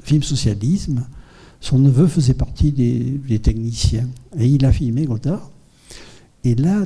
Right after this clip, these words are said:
dans ce film, dans ce qu'on voit, Godard dirige un peu les acteurs. Ce qui est le contraire de Godard. Enfin, diriger au sens de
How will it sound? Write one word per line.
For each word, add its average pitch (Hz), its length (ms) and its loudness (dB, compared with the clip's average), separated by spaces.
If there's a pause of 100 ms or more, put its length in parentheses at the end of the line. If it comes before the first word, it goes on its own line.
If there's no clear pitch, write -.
(300)
dans 175 140 2
ce 160 180 -2
film, 202 600 -2
dans 135 160 0
ce 135 100 -2
qu'on 131 100 2
voit, 170 280 0
Godard 147 380 0
dirige 156 500 2
un 156 80 2
peu 180 200 2
les 143 220 0
acteurs. 117 460 -8 (420)
Ce - 80 -20
qui - 160 -4
est 117 40 0
le 117 100 -2
contraire 127 480 -2
de 113 180 -4
Godard. 127 360 0
Enfin, 113 260 -2 (120)
diriger 127 380 0
au 165 100 2
sens 143 300 0
de 127 140 -2